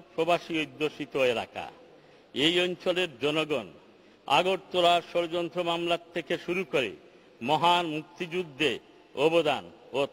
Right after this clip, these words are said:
তৎপরবর্তী সময়ে বৈদেশি-, বৈদেশিক মু-, মুদ্রা অর্জনে অত্যন্ত গুরুত্বপূর্ণ ভূমিকা পালন করে আসছেন।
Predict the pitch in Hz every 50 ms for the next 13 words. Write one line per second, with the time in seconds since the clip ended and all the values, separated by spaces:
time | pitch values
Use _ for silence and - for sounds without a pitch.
0 | - - 196 190 190 - - 185 185 185 175 180 170 - - 170 151 - 170 160
1 | 151 151 143 120 95 71 - - - - - - - 107 117 151 175 175 165 180
2 | 185 175 - - 180 - - 143 143 170 190 185 165 185 - - 196 185 - -
3 | 165 165 170 175 180 - - - 147 151 175 165 143 170 180 175 170 175 175 165
4 | 147 135 170 165 151 135 107 - - - - - - - 147 160 - - - -
5 | 180 175 170 - - - 175 175 165 147 151 165 170 - - 185 170 - 170 160
6 | 156 156 156 160 156 156 151 123 120 151 156 147 127 - 147 135 131 - - 131
7 | 131 135 123 117 - 131 120 117 107 104 - - - - 107 90 73 -